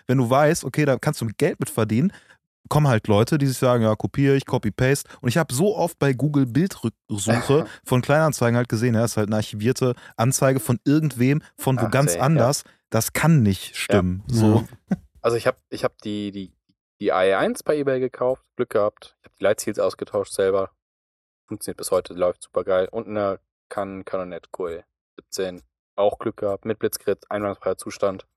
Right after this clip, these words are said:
Speaker 2: Äh, nur die, äh, Kontakte sind ein bisschen Schrott.
Speaker 3: Da fängt's an.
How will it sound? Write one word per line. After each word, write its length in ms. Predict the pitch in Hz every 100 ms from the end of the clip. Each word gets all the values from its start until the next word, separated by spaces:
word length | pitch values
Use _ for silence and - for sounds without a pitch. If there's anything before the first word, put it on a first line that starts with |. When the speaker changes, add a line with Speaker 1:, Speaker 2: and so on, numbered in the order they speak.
| _ _ _ _ _ _ _ _
Speaker 2:
Äh, 640 | 107 104 107 107 101 104 101 _ -
nur 240 | 180 220
die, 400 | 185 180 190 196
äh, 680 | 143 113 113 90 - 117 110
Kontakte 380 | - - 143 87
sind 140 | 87
ein 40 | 85
bisschen 420 | - 92 92 - _ _ _ _ _ _ -
Schrott. 280 | - 98
Speaker 3:
Da 100 | 123
fängt's 240 | 110 120 117
an. 140 | 110